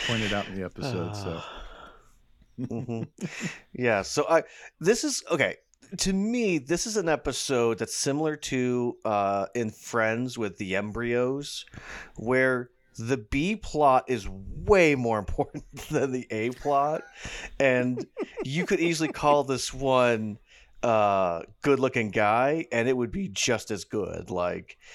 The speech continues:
Speaker 2: if you said Eric is the main character of this episode, I would believe you, because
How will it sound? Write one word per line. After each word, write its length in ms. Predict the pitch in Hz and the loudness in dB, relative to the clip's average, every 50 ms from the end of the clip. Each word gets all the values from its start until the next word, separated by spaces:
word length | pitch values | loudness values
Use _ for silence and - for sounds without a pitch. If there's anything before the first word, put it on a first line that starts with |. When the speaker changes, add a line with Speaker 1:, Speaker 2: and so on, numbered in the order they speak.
| - - | -12 -8
Speaker 2:
if 120 | - 117 113 | -6 -4 -4
you 120 | 127 151 | -4 -2
said 220 | 151 - 175 151 - | 0 0 0 0 0
Eric 360 | - 120 120 123 131 135 127 - | 0 2 2 2 2 0 -2 -2
is 200 | 120 127 120 117 | -4 -4 -4 -2
the 100 | 113 117 | -2 -2
main 460 | 113 113 113 113 117 117 117 117 113 113 | -2 0 0 0 0 0 -2 -4 -6 -4
character 420 | - 117 117 113 113 - - 120 | -2 0 0 0 0 -2 -4 -4
of 80 | 113 110 | -4 -4
this 140 | 113 - | -4 -4
episode, 600 | 120 117 113 - 123 113 - - 131 127 131 127 - - | -4 -4 -2 -4 -6 -6 -4 -2 -2 0 -2 -2 -2 -4
I 120 | 110 101 | -2 -2
would 200 | 98 101 98 - | -2 -4 -4 -4
believe 400 | 101 95 95 95 98 104 107 127 | -6 -6 -4 -4 -6 -6 -6 -4
you, 160 | 135 143 143 | -6 -6 -6
because 560 | 143 117 - - 113 104 98 98 92 92 - | -6 -8 -8 -4 -4 -4 -2 -4 -6 -10 -14